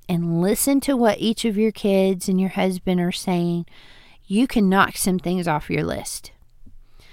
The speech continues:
that have been on there and maybe make you feel stressed.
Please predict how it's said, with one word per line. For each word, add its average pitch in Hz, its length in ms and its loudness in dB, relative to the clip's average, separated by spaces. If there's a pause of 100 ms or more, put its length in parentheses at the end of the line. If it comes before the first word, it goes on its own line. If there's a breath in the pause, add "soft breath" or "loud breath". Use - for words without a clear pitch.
(240 soft breath)
that 190 220 -2
have 175 520 0
been 185 200 4
on 190 340 2
there 185 280 4
and 180 160 0
maybe 180 360 0
make 175 340 0
you 254 80 2
feel 185 220 0
stressed. - 580 -6